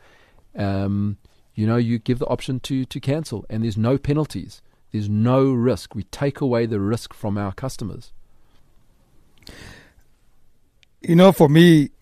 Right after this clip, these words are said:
Speaker 2: <clears throat> the importance of that is, is actualized by where we live in now, the situation we live in. It's a very tough period we're living in.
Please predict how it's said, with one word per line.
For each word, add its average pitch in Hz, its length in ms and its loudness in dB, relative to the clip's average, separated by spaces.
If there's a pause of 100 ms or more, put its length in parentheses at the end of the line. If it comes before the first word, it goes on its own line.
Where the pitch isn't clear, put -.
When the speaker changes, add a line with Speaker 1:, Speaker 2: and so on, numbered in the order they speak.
Speaker 2:
<clears throat> - 200 -18
the 156 200 4
importance 170 520 8
of 123 180 0
that 135 300 2
is, - 280 -6 (760)
is - 280 -8 (120)
actualized 151 680 6
by 131 160 2
where 139 220 4
we 131 120 2
live 127 260 2
in 113 140 -2
now, 104 200 -10
the 123 100 -8
situation 139 500 2
we 123 100 0
live 120 200 0
in. 107 120 -6
It's 123 80 -4
a 135 60 0
very 147 340 4
tough 113 320 -6
period 107 320 -8
we're 107 100 -12
living 107 280 -10
in. - 220 -18